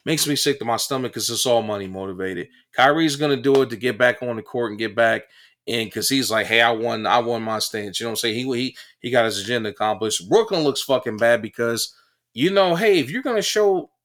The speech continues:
you know, these guys that are, you know, running amok over you,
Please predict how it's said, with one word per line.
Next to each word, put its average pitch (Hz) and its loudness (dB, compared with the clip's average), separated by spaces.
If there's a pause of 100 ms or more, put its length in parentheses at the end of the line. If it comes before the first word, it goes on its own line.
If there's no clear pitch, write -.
(440)
you 156 -2
know, 170 4
these 160 -4
guys 147 2
that 123 2
are, 117 2
you 139 -2
know, 139 2
running 139 0
amok 185 -2
over 143 0
you, 127 -4